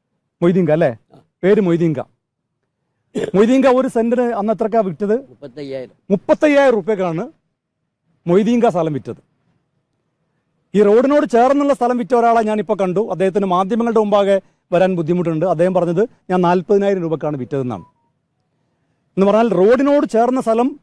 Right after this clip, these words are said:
Speaker 1: നാൽപതിനായിരം, ഇദ്ദേഹത്തിൻ്റെ കുറച്ച് അകത്ത് ഇദ്ദേഹം മുപ്പത്തയ്യായിരം, പിറകോട്ട് പോകും തോറും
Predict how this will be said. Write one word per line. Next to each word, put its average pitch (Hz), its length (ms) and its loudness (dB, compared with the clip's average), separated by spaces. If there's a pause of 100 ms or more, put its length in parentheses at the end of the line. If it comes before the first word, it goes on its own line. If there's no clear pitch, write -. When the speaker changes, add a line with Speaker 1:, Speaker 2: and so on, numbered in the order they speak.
(220)
Speaker 1:
നാൽപതിനായിരം, 175 680 0 (840)
ഇദ്ദേഹത്തിൻ്റെ 233 420 2
കുറച്ച് 220 340 -2
അകത്ത് 214 380 0
ഇദ്ദേഹം 196 300 -2
മുപ്പത്തയ്യായിരം, 175 720 -2 (960)
പിറകോട്ട് 208 480 2
പോകും 196 280 0
തോറും 175 280 0